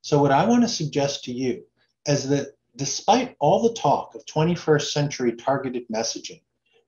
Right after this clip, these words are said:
use of data and analytics to reach voters one-to-one and peer-to-peer, the basic functions of campaigns are remarkably similar to standard campaign practice nearly two hundred years ago, or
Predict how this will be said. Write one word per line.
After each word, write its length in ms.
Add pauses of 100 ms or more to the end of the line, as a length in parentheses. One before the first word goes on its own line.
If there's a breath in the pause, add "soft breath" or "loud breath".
use 260
of 160
data 320
and 140
analytics 640
to 160
reach 300
voters 400
one-to-one 580
and 180
peer-to-peer, 600 (760)
the 160
basic 420
functions 520
of 120
campaigns 800 (220)
are 80
remarkably 720
similar 680 (280)
to 80
standard 600
campaign 440
practice 440
nearly 300
two 240
hundred 340
years 260
ago, 320 (380)
or 400